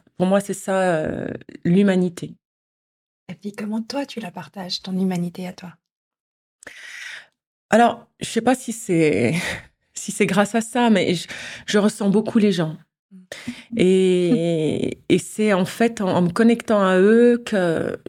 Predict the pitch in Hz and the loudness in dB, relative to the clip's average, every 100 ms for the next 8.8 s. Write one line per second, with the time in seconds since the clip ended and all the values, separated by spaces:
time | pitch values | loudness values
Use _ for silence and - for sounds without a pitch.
0 | _ - - - - - 170 165 151 156 | _ -14 -14 -12 -12 -2 0 2 0 0
1 | 160 175 - 226 240 240 226 220 - _ | -4 -4 0 4 6 6 2 -2 -12 _
2 | _ _ _ - 175 180 165 196 208 190 | _ _ _ -2 0 2 0 0 0 0
3 | 180 175 165 160 170 180 226 202 190 180 | 0 0 -2 0 -2 -2 0 0 0 -4
4 | - 202 185 175 175 - 208 208 214 208 | -4 -4 -2 -2 -4 -4 0 2 0 -2
5 | - 190 175 160 165 - - - - - | -4 0 0 0 -4 -12 -20 -20 -20 -16
6 | - 180 - 196 220 - 180 180 202 196 | -2 -2 0 2 2 2 0 4 4 6
7 | 196 196 - 208 220 220 202 185 190 202 | 2 0 0 2 4 4 2 0 2 2
8 | 190 175 165 - - - - | 0 0 0 -2 -4 -4 -6